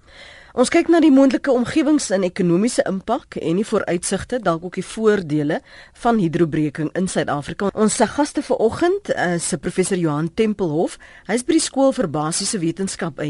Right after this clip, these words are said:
Noordwes Universiteit se Vaal drie kampus.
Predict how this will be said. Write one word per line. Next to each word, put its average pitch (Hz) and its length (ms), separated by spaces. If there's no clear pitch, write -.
Noordwes 156 560
Universiteit 175 720
se 147 80
Vaal 294 560
drie 151 320
kampus. 175 400